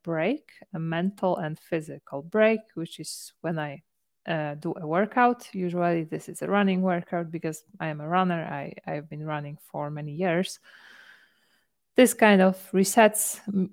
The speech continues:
resets my mind and kind of lets me feel after the workout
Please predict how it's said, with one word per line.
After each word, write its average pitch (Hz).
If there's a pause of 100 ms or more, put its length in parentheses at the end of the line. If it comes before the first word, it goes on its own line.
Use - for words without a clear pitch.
resets 208
my 175
mind 214
and 170 (100)
kind 165
of 170
lets -
me 170 (220)
feel 202 (300)
after 175
the 180
workout 185